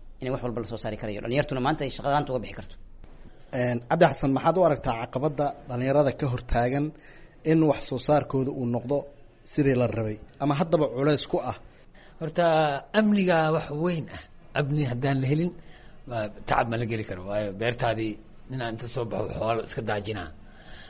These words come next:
Speaker 3: Eh, sida saaxiibkay uu sheegay haddana, biyaha, waraabka.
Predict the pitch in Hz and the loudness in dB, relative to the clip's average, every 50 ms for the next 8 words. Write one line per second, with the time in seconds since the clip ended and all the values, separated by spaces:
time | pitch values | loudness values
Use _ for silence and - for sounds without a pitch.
0 | - - - - 120 120 117 113 117 113 113 110 110 107 98 - - - 156 143 | -20 -18 -10 -6 -4 -2 0 0 0 0 -2 -2 -2 -4 -6 -6 -4 -2 0 0
1 | - - 131 120 151 139 - - 143 135 123 123 127 120 - - 135 127 131 127 | 0 0 0 0 0 -2 -2 -2 -2 0 0 -2 -4 -4 -4 -4 -4 -2 -2 -2
2 | 123 123 131 135 139 139 139 - - - - - - - 123 113 143 139 156 156 | -2 -2 -2 -4 -4 -6 -6 -10 -18 -20 -20 -20 -16 -10 -6 -2 0 2 2 2
3 | 113 98 - - - - - - - - - - - - - - - 110 110 120 | 2 0 -4 -10 -14 -20 -20 -20 -20 -20 -20 -20 -20 -20 -20 -20 -18 -10 -4 0
4 | 127 135 156 151 120 - - - - | 4 6 6 6 6 4 0 -6 -10